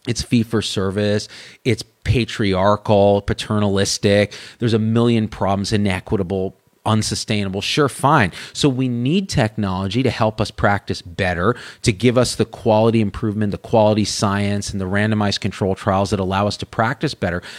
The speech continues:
But what's been sucked away is that human juice, that, that analog heart of it that makes it a healing, sacred profession. The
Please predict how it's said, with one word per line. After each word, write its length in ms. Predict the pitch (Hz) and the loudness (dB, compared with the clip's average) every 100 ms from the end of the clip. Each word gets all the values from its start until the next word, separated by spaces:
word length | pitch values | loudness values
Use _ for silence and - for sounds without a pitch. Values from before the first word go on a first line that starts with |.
| - - - | -18 -14 -4
But 180 | 131 | -4
what's 260 | 127 143 131 | -4 -6 -6
been 160 | - 120 | -8 -8
sucked 480 | - - 160 - | -6 -2 -4 -2
away 640 | 139 107 143 208 110 95 101 _ _ _ - | -2 2 4 4 2 0 -6 _ _ _ -8
is 220 | 139 104 | -6 -2
that 260 | 131 117 - | -2 -2 -6
human 440 | - 156 131 110 | -2 0 2 0
juice, 600 | 92 151 196 80 - - _ _ _ | 0 2 2 -2 -8 -12 _ _ _
that, 340 | 131 127 - - | 0 0 -2 -6
that 240 | 131 117 _ _ | -6 -6 _ _
analog 640 | 143 151 165 160 151 143 123 | -8 -4 -2 0 0 0 0
heart 280 | 120 160 208 | 0 2 2
of 100 | 101 | 0
it 240 | 90 - | -4 -4
that 160 | 131 120 | -4 -2
makes 580 | 123 127 147 170 - - | -2 0 0 0 -4 -4
it 260 | 147 117 117 | -2 -2 -2
a 60 | |
healing, 560 | 110 - 131 127 123 131 | -8 -4 -2 0 -2 -6
sacred 640 | 117 - 117 113 120 113 | -6 0 0 0 -4 -6
profession. 580 | - 123 202 220 - 71 - - - - - - _ _ _ _ _ _ _ _ _ _ _ | -8 -2 0 2 -2 -8 -10 -20 -20 -20 -20 -20 _ _ _ _ _ _ _ _ _ _ _
The 200 | - 165 | -6 -6